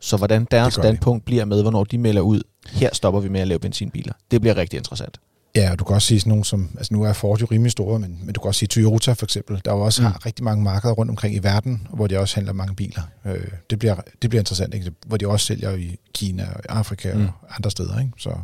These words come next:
Speaker 2: yes.
Speaker 1: Nå.
Speaker 2: Jamen, du har lyttet til Frikær. Det er dit frikvarter med biler og livet som bilist. Husk at give os, øh,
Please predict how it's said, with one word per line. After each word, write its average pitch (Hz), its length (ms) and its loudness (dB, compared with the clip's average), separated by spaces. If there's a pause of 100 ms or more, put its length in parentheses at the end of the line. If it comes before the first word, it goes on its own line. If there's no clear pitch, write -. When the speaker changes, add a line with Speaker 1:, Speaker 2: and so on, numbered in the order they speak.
(1200)
Speaker 2:
yes. - 140 0 (440)
Speaker 1:
Nå. 98 100 0
Speaker 2:
Jamen, 139 160 4
du 165 120 0
har 151 300 6
lyttet 117 160 0
til 127 100 4
Frikær. 160 300 2 (120)
Det 143 160 4
er 87 160 4
dit 127 200 0
frikvarter 123 360 0
med 98 140 4
biler 147 480 2
og 90 200 4 (160)
livet 127 200 0
som 107 120 2
bilist. - 340 2 (520)
Husk - 240 2
at 127 100 4
give 107 180 2
os, - 240 0
øh, 92 140 2